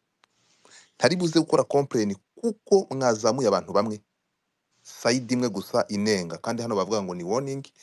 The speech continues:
ubwo niko byagombaga kugenda. Niyo mpamvu bitigeze bindakaza.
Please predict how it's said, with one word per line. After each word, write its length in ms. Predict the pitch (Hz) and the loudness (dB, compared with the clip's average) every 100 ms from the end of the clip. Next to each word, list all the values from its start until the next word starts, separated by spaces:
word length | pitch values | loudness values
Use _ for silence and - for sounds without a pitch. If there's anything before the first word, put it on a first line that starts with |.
| - _ - | -20 _ -8
ubwo 200 | 104 104 | -4 -2
niko 180 | 113 107 | -2 -2
byagombaga 420 | 101 87 82 - | -2 -4 -8 -12
kugenda. 380 | - 73 - - _ _ _ _ _ - | -14 -16 -18 -20 _ _ _ _ _ -2
Niyo 120 | 104 | -2
mpamvu 120 | 113 | -2
bitigeze 340 | 98 98 98 98 | -4 -4 -2 -4
bindakaza. 520 | 90 87 - - | -6 -8 -14 -16